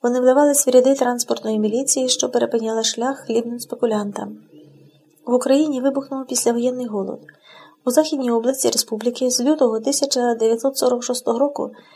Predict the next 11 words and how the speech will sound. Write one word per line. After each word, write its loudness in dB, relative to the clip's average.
почався 6
масовий 0
наплив -2
сільського 2
населення 0
Брянської, 2
Калузької, 2
Орловської, 2
Одеської, 2
Полтавської, 2
Київської, 0